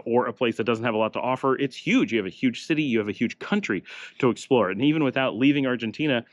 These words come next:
at all, staying within the borders, you have basically a lifetime of exploration to do. And if you want to take quick trips to explore other countries, this is also a big deal.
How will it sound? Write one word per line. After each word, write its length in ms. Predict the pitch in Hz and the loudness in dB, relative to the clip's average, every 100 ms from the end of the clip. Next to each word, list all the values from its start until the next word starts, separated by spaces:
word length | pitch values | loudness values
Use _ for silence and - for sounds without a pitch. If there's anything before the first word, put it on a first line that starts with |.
| _ _ - | _ _ -6
at 120 | 117 | -2
all, 440 | 107 202 156 139 143 | 2 2 4 2 -2
staying 260 | - 143 | -2 0
within 240 | 139 131 135 | 0 2 0
the 80 | 113 | 2
borders, 500 | 135 220 147 135 113 | 0 2 2 0 0
you 200 | 131 156 | 0 2
have 360 | 131 123 110 | 0 -2 -2
basically 640 | 123 127 127 120 120 117 | 0 0 0 0 2 2
a 60 | 113 | 0
lifetime 420 | 107 110 - 110 | 2 0 0 -2
of 140 | 101 107 | -2 -4
exploration 580 | - 98 101 165 - | -4 -2 2 2 0
to 100 | - | -4
do. 220 | 90 95 127 | 0 0 0
And 260 | 92 117 | 0 -2
if 140 | 101 107 | -2 -2
you 80 | |
want 180 | 98 104 | -2 -2
to 60 | - | -4
take 240 | - 107 - - - | -6 -6 -8 -20 -10
quick 220 | - - | -4 -2
trips 220 | - 165 - | -2 -4 -2
to 100 | 139 | -4
explore 340 | - 131 123 - | 0 2 2 0
other 220 | 185 226 | -2 0
countries, 380 | 180 135 123 180 | -2 -4 -6 -10
this 120 | 117 | -10
is 120 | 123 113 | -10 -4
also 320 | 131 143 127 | -4 2 2
a 40 | |
big 200 | 110 113 | 2 0
deal. 200 | 131 139 | 0 0